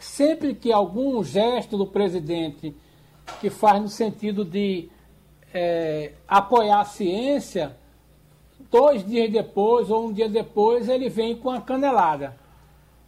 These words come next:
Eu confesso a você que eu não tô muito otimista nessa reunião,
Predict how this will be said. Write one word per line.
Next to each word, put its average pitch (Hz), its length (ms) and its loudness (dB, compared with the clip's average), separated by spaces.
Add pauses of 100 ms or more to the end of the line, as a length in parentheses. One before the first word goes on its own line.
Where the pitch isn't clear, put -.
(340)
Eu 277 380 4
confesso 269 520 0
a - 20 4
você 240 320 0
que 277 100 -4
eu 262 140 -2 (1080)
não 254 160 -6
tô 285 160 2
muito 285 240 0
otimista 233 720 -2
nessa 202 320 -2
reunião, 196 680 -4